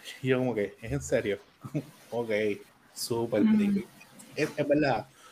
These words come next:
Speaker 1: para mí, esa fue como que la decepción más grande. Como que yo estaba como que, "Ugh". Y, en ver-, y cuando lo vi,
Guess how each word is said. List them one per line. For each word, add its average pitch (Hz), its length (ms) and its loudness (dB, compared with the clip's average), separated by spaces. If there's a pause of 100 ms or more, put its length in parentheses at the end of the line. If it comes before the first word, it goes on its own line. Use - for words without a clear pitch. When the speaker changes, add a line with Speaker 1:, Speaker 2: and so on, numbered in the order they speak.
(200)
Speaker 1:
para 120 240 6
mí, 117 360 0
esa 117 220 2
fue 127 180 -2
como 113 180 0
que 104 80 2
la 98 120 0
decepción - 460 -6
más 98 100 -8
grande. 101 360 -4 (520)
Como 110 200 -6
que 110 80 0
yo 110 60 0
estaba 143 260 0
como 110 180 2
que, 101 220 0
"Ugh". 117 180 2 (500)
Y, 131 140 8
en 120 100 8
ver-, 117 160 -2
y 123 120 -2
cuando 127 260 4
lo 117 180 8
vi, 131 180 -2